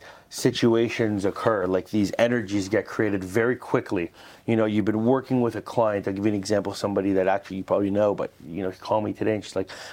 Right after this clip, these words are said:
"I've been working with this client for a year. I've shown them fifty places. We've gone to all these things." And then all of a sudden now she wants to buy this different pre-construction condo, and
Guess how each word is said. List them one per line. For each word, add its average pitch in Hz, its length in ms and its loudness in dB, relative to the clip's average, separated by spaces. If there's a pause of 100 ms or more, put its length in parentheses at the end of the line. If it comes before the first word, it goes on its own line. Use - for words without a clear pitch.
(100)
"I've 98 100 0
been 104 80 2
working 117 260 2
with 110 100 0
this 101 120 -4
client 110 300 -2
for 110 120 0
a 110 40 4
year. 110 260 2
I've 98 100 -4
shown 110 220 0
them 101 200 -2 (160)
fifty - 640 -4
places. 127 340 0
We've 107 140 0
gone 110 200 2
to 120 60 0
all 113 60 4
these 107 100 -4
things." 107 220 0
And 104 120 0
then 107 180 0 (280)
all 127 180 4
of 127 80 -2
a 123 40 0
sudden 113 300 0
now 110 120 4
she - 140 -4
wants 107 180 -2
to 110 60 -2
buy 101 180 2
this 101 160 -2
different 110 400 -2 (120)
pre-construction 127 720 0
condo, 110 480 2
and 98 240 0